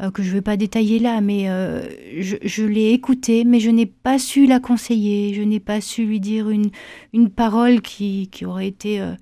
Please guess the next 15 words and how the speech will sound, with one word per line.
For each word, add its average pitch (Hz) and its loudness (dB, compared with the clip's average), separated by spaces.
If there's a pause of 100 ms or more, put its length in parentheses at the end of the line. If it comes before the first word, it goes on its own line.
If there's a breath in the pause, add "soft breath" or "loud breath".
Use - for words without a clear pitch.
(400 loud breath)
euh, 190 -6
po-, 220 -4 (380)
enfin, 196 -2
pas 208 -4
positive, 247 -4
mais 208 4
constructive. 269 0
En 208 -2
plus, 254 -2
euh, 196 -2
j'étais, 190 -6
j'étais 175 -10
en 185 -4
remplacement, 196 2
donc, 220 2